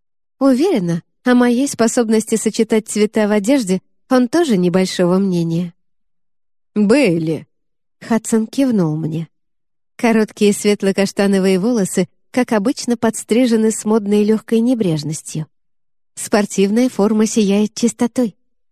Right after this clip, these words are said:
и лицо даже не покраснело. Не обращая на Хадсона внимания, Джек принялся деловито обнюхивать один из готических фонарей, стоящих вдоль дорожки.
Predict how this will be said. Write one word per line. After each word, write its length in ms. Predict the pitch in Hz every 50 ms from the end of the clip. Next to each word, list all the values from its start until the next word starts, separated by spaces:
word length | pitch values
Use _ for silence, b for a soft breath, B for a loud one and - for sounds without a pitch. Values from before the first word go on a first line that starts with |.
| _ _
и 140 | 254 233 208
лицо 480 | 196 196 190 - - - - 269 330
даже 400 | 294 214 185 196 233 254 240 247
не 120 | 233 226 233
покраснело. 800 | - 240 233 - 240 240 247 - - - 170 160 156 151 151 - _ _ _ _ _ _ _ _ _ _ _ _ _ _ _ _ _ _ _ -
Не 160 | 311 311 302
обращая 440 | 240 214 226 240 - - 214 208 202
на 140 | 196 202
Хадсона 440 | 190 - 202 185 - - 185 185 180
внимания, 600 | 180 180 185 180 185 214 262 262 214 180 175 170 - _ _ _ _ _ _ -
Джек 240 | 254 226 285 294 -
принялся 500 | - 247 233 226 233 233 226 - 285 285
деловито 540 | 233 202 208 208 214 214 226 254 - 233 208
обнюхивать 560 | 190 180 196 214 220 - - 202 190 185 -
один 300 | 202 196 175 196 202 202
из 100 | 196 190
готических 640 | 185 202 196 - - 190 - 190 185 - - 196 -
фонарей, 480 | - - 190 185 180 180 208 240 254 - _ _ _ _
стоящих 640 | - - - 240 240 226 233 233 - - 262 226
вдоль 260 | 226 214 220 233 220
дорожки. 580 | 202 247 262 254 214 156 - - - - 147 -